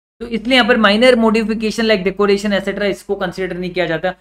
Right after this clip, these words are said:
इसलिए कहा गया कि सब्सटेंशियल जब आपका कंप्लीट हो जाएगा substantially, तो ऐसा सिचुएशन में मान लेंगे कि एसेट का, अ, ready for use हो चुका है,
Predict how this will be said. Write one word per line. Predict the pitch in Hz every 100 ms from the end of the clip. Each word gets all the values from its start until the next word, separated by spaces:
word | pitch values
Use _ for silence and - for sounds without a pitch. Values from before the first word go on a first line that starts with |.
| _
इसलिए | 180 175 220
कहा | 202 160
गया | 185
कि | 190
सब्सटेंशियल | 202 190 - - 175 151 156 - 226 254
जब | 202 208
आपका | 180 - 165 113 - _ -
कंप्लीट | 185 170 190
हो | 180
जाएगा | 165 160 151
substantially, | 175 175 - 165 160 202 175 - _ _ _ -
तो | 185
ऐसा | 170 175 214
सिचुएशन | 190 170 165 185
में | 185 175
मान | 147 147
लेंगे | 151 147 175 - _
कि | - 170
एसेट | 139 165 151
का, | 165 175 196 202 -
अ, | 147 143
ready | 175 180 180
for | 165
use | 160 160
हो | 151
चुका | 147 165
है, | 190